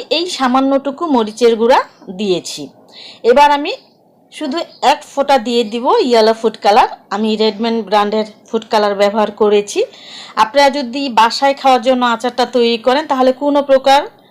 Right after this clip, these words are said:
ফুড কালার এখানে আপনাদের ব্যবহার করার লাগবে না। আমি যেহেতু ভিডিও করব, এই জন্য দেখার সৌন্দর্যের জন্যই আমি শুধু এই ফুড কালারটুকু দিয়েছি। আর দেখতে, দেখতে পেরেছেন আমি কতটুকু দিয়েছি।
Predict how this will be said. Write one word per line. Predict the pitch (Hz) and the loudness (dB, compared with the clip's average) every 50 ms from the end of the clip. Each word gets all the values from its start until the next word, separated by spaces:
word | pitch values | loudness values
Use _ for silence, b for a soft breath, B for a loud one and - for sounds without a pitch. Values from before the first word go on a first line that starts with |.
| _ _ - | _ _ -6
ফুড | - 285 269 - | -4 -4 -4 -2
কালার | - 269 254 254 247 | 0 2 2 4 2
এখানে | 233 233 - 254 247 247 | 2 -2 -2 -2 -2 -2
আপনাদের | 233 - - 233 233 294 302 | -2 -4 -6 -4 -4 -4 -2
ব্যবহার | 233 226 220 202 214 226 - | 0 0 0 2 0 -2 0
করার | 220 226 220 240 277 294 | 0 0 2 2 2 2
লাগবে | 285 226 175 151 131 123 139 156 | 2 2 2 0 -2 -6 -8 -8
না। | 156 147 131 - _ _ _ B B B B B B B B B 220 | -8 -10 -12 -16 _ _ _ B B B B B B B B B -2
আমি | 277 302 330 311 | -2 0 -2 -4
যেহেতু | 339 339 339 339 - 330 311 240 233 | -4 -4 -4 -4 -4 -4 -6 -4 -4
ভিডিও | 262 254 247 269 262 262 - | -4 -2 0 -2 0 2 2
করব, | 262 254 254 349 453 359 | 2 2 2 0 0 0
এই | 247 196 | -2 -2
জন্য | 220 240 240 240 214 185 214 | -2 -4 -4 -4 -2 0 0
দেখার | 226 220 - - 294 294 - | 0 0 0 0 0 0 0
সৌন্দর্যের | - 269 254 247 247 254 233 214 254 254 208 233 | -2 -2 -2 0 0 -2 0 -2 -4 -4 -2 -2
জন্যই | 240 240 254 320 480 466 311 | -2 -2 -2 -2 -2 -2 -2
আমি | 208 214 214 214 | -2 -4 -4 -6
শুধু | - 208 185 208 202 | -6 -4 -2 -2 -2
এই | 208 208 - | -2 -6 -8
ফুড | - - 247 226 - - | -12 -12 -12 -12 -4 -2
কালারটুকু | 233 214 208 208 208 - - 233 - 370 427 269 180 | 0 0 0 -2 -4 -6 -10 -6 -2 -2 -2 -2 -4
দিয়েছি। | 165 156 151 135 - - 147 127 B B B B B B B B - | -6 -8 -8 -10 -10 -14 -14 -16 B B B B B B B B 0
আর | 185 180 185 185 | 0 0 2 0
দেখতে, | 226 226 226 - 294 294 302 302 302 - - 202 208 | -2 -2 0 0 2 4 4 2 2 -4 -2 0 2
দেখতে | 247 247 - - 269 - | 2 2 0 -2 0 2
পেরেছেন | 277 262 262 254 - 381 403 349 | 4 4 4 4 2 -2 -2 0
আমি | 254 240 233 226 - | -2 -2 -4 -2 -2
কতটুকু | 285 302 302 370 359 330 269 - 208 175 143 | -2 0 0 -2 -6 -6 -8 -8 -8 -8 -8
দিয়েছি। | 170 147 113 123 - - - | -8 -10 -10 -12 -12 -14 -14